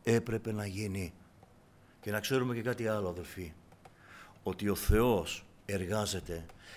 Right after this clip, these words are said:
μέχρι την τελευταία στιγμή στον άνθρωπο, πριν φύγει από αυτή τη ζωή, τη σωτηρία του ανθρώπου, αδελφοί. Δεν ξέρουμε, δεν γνωρίζουμε, αδελφοί.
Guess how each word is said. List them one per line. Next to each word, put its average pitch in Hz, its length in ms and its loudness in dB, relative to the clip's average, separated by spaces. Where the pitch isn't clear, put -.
μέχρι 139 680 6
την 127 180 -6
τελευταία 120 600 0
στιγμή 107 560 -4
στον 95 280 -6
άνθρωπο, 95 560 -8
πριν 131 260 2
φύγει 104 600 -2
από 101 260 -4
αυτή 113 200 -6
τη 101 100 -4
ζωή, 98 280 2
τη 107 140 -4
σωτηρία 117 840 10
του 139 180 4
ανθρώπου, 113 520 0
αδελφοί. - 420 -12
Δεν 113 100 -6
ξέρουμε, 127 640 2
δεν 117 220 -2
γνωρίζουμε, 123 680 0
αδελφοί. - 420 -14